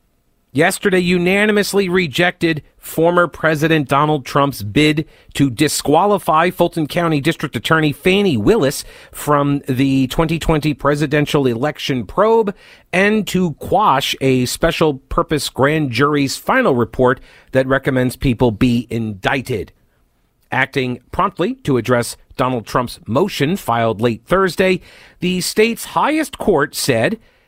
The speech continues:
that the former president's legal team had failed to present extraordinary circumstances, quote unquote, that warranted its intervention. As for Willis, Trump, quote,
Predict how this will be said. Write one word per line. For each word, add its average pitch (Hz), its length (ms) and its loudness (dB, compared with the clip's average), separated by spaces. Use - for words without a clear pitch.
that 147 520 0
the 135 140 -2
former 117 260 -2
president's 135 540 0
legal 147 300 2
team 165 320 0
had 147 200 -2
failed 233 440 2
to 285 100 -2
present 151 640 -2
extraordinary 202 960 0
circumstances, 123 1080 0
quote 110 200 2
unquote, 101 360 2
that 160 180 -2
warranted 185 500 2
its 180 140 -2
intervention. 143 600 -4
As 156 280 0
for 143 120 0
Willis, 247 560 0
Trump, 180 380 0
quote, 247 380 0